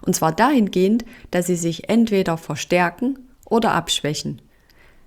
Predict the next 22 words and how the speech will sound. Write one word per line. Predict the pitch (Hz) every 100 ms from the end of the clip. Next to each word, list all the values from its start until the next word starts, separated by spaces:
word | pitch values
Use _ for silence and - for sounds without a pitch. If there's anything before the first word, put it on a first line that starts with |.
| _ _ -
Das | 247 -
ist | 220 208
schon | - 196 185
mal | 160 165
suboptimal, | 160 - 202 190 - 180 180 214
aber | - 180
es | 180
gibt | 220 220
noch | - 151
ein | 147
größeres | 220 277 - 190
Problem, | - 170 196 214 196
was | 226 -
viele | - 240 226
vielleicht | 190 165 165 -
gar | 202 226
nicht | 220
so | - 165
auf | 165
dem | 170
Schirm | 165 254 254 196
haben, | 175 180